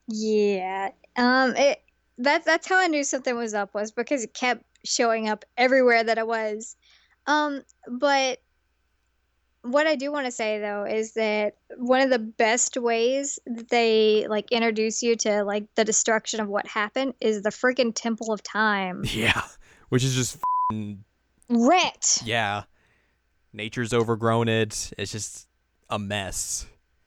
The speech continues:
Speaker 1: There's enemies everywhere. Um, the walls are falling down.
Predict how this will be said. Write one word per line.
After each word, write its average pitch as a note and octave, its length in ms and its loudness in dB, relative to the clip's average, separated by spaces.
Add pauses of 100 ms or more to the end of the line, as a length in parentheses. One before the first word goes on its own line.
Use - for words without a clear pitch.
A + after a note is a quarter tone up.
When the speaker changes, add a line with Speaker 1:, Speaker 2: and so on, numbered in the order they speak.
(400)
Speaker 1:
There's B3 220 -2
enemies C4+ 460 0
everywhere. B3 880 2
Um, A3 320 -6 (360)
the A#3 200 4
walls A3+ 440 6
are A#3 100 2
falling A#3 460 0
down. A3 600 0